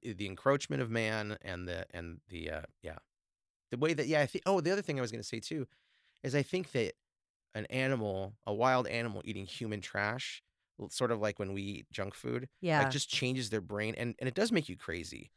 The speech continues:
Speaker 2: Well,
Speaker 1: I mean, I felt like
Speaker 2: imagine
Speaker 1: I could punch someone over, like, a Snickers bar, like, like
Speaker 2: <laughs>
Speaker 1: Joe Pesci in that commercial or whatever.
Speaker 2: But even in the sixties, you know, you still had foods, you know, made with preservatives and chemicals
Speaker 1: Yeah.
Speaker 2: and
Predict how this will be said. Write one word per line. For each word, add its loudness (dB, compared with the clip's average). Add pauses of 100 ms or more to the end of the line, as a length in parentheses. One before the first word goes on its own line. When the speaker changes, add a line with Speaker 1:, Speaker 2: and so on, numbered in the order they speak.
(140)
Speaker 2:
Well, 12
Speaker 1:
I 12
mean, 8
I 12
felt 10
like 8
Speaker 2:
imagine 6
Speaker 1:
I 6
could 0
punch 0
someone 0
over, 0
like, 2 (120)
a -8
Snickers -4
bar, 6
like, 6 (180)
like 6
Speaker 2:
<laughs> -
Speaker 1:
Joe 6
Pesci 6
in 2
that 6
commercial 6
or 12
whatever. 8 (1300)
Speaker 2:
But 10
even 6
in 4
the 10
sixties, 2
you 0
know, 4
you 2
still 2
had 6 (500)
foods, 4 (120)
you 2
know, 6
made 2
with -4
preservatives 2
and -2
chemicals 0
Speaker 1:
Yeah. 2
Speaker 2:
and -2